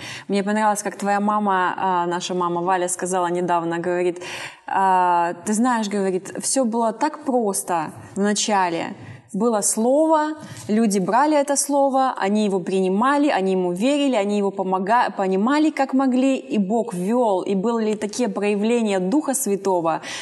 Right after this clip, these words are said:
что сейчас, а, даже такого нету. А сейчас столько много всего, столько книг, столько фильмов, столько, а, разной информации, и как-то все по-другому происходит. Но, тем не менее,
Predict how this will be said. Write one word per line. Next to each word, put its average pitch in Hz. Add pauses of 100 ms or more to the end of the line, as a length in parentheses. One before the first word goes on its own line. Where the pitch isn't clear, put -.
что -
сейчас, 220
а, 190
даже 190
такого 196
нету. 202 (240)
А 190
сейчас 226
столько 285
много 240
всего, 196
столько 240
книг, 247
столько 240
фильмов, 196
столько, 240 (420)
а, 202
разной 240
информации, 226
и - (160)
как-то 254
все -
по-другому 202
происходит. 175 (480)
Но, 277
тем 294
не 277
менее, 185